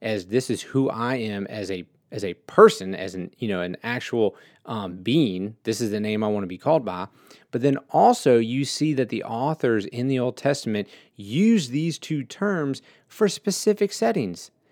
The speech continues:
That is, when Israel might be, um, interacting with other cultures, they're gonna use the general term Elohim uh, unless there's a reason why they're gonna refer specifically to their God. But when they're talking to each other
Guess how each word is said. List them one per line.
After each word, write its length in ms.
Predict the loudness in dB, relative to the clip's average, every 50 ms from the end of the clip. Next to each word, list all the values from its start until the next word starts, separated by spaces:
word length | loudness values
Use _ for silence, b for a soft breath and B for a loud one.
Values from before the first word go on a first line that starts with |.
| _ _ _
That 120 | 2 4 4
is, 140 | 4 4 4
when 160 | 2 0 0
Israel 540 | 0 0 0 2 2 4 4 6 6 6 4
might 280 | 4 2 2 0 0 -2
be, 200 | -2 -2 -2 -2
um, 280 | -4 -4 -4 -4 -4 -6 B B B B B B B B B B _ _ _ _
interacting 580 | 2 4 4 4 4 4 2 0 2 2 2 4
with 100 | 4 4
other 200 | 4 4 2 2
cultures, 480 | 2 2 2 2 4 2 2 2 4
they're 100 | 4 4
gonna 160 | 4 4 2
use 320 | 0 -2 -2 -4 -4 0 0
the 100 | 0 0
general 320 | 2 0 0 0 0 -2
term 280 | -4 -2 -2 -2 -2 -2
Elohim 600 | 0 0 2 2 2 2 2 2 2 2 2 0 B B B B B B B B B -6
uh, 80 | -4 -2
unless 380 | 0 2 4 4 4 4 4 4
there's 200 | 2 2 2 2
a 40 | 0
reason 380 | 2 2 2 2 2 0 2
why 180 | 2 2 2 2
they're 120 | 2 2
gonna 140 | 2 2 0
refer 360 | 0 0 -2 -2 0 0 0
specifically 640 | 0 -2 -6 -10 -8 -8 -8 -8 -8 -8 -8 -8 -6
to 140 | -4 -4 -2
their 140 | -2 -2 2
God. 420 | 4 4 4 4 2 0 -4 -6 b b b b b b
But 120 | 0 2 2
when 120 | 4 4
they're 120 | 4 2 2
talking 540 | 0 -2 0 0 0 2 0 0 -2 -2
to 240 | -2 -2 -2 0 0
each 200 | 0 -2 -4 -8 -10 -4
other 460 | 0 0 4 6 6 6 6 4 b